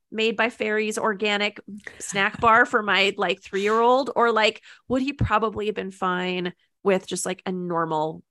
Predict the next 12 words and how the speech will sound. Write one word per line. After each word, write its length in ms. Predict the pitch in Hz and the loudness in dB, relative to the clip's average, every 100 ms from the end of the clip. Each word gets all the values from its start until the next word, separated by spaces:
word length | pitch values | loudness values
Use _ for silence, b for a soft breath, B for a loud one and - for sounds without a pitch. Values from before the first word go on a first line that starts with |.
| - | -10
granola 420 | 196 170 165 160 | -6 -4 -6 -6
bar 380 | - - - - - | -4 -4 -6 -12 -8
in 100 | 190 | -6
his 240 | 180 165 | -6 -8
daycare 360 | - 160 - - | -10 -12 -12 -16
lunch? 380 | - - - - | -16 -16 -18 -14
You 100 | 269 | -8
know 60 | 320 | -6
what 60 | |
I'm 120 | 370 349 | -6 -4
saying? 260 | 254 294 | -4 -2
Like, 260 | 285 226 | 0 -2